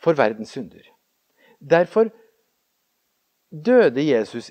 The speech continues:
i stedet for folket. Derfor døde Jesus i stedet for meg. Derfor døde Jesus i stedet for det. For at døden ikke skal være det siste, men for at vi skal ha et levende håp ved Jesu Kristi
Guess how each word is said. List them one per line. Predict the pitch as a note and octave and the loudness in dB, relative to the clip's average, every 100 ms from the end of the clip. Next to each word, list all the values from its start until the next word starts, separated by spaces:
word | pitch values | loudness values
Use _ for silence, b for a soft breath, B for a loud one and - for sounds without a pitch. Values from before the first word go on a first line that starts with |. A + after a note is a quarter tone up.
| - | -8
i | F#3+ | -8
stedet | - - B2 G2+ G#2 | -6 0 2 2 -2
for | C3+ - | -6 -8
folket. | F#2 - - - _ b b | -14 -16 -20 -20 _ b b
Derfor | C3 E3 E3+ G3 | 2 2 2 -2
døde | F#3 B3 D3+ D3+ | -2 -2 -2 -4
Jesus | E3+ A#2 - B2+ F3+ | -2 -2 -4 -14 -14
i | |
stedet | E3 C#3+ B2 C3+ | -4 -4 -2 -6
for | D#3 | -6
meg. | G3 C4 - b b - | -4 -6 -10 b b -2
Derfor | D3+ D#3+ D#3 | -2 0 0
døde | C3 C3 | 0 0
Jesus | A#2 F#2+ - | -4 -4 -10
i | A#2 | -10
stedet | - G2+ | -8 -8
for | G#2+ A#2 | -10 -14
det. | C#3 C#3+ _ b b b b | -16 -20 _ b b b b
For | D#3+ F3 | 2 2
at | F3+ | 0
døden | C#3 C3 A#2 A#2+ E3+ - | -2 0 0 -2 -10 -10
ikke | F3+ D#3 | -10 -10
skal | C3 - B2+ | -8 -4 -2
være | B2+ B2+ | -2 -2
det | C3+ | -8
siste, | - G#3+ - _ F3 F3 b b b | -10 -10 -12 _ -8 -8 b b b
men | D3 C#3 | -2 0
for | D3 | 0
at | C#3 | 0
vi | C#3+ | -4
skal | - F#3 D3 | -6 -4 0
ha | A#2+ | 0
et | C3 D#3 | 0 -4
levende | F3 E3+ A2 G#2+ A#2+ E3 | -2 -2 -2 -6 -6 -6
håp | A#2+ C3 D#3+ - - b b | -2 0 0 -4 -20 b b
ved | B2+ C#3+ | -6 -4
Jesu | A#2+ G2 F#2 - C#3 | -2 -4 -4 -8 -16
Kristi | - F#2 - - B2 | -12 -14 -14 -14 -12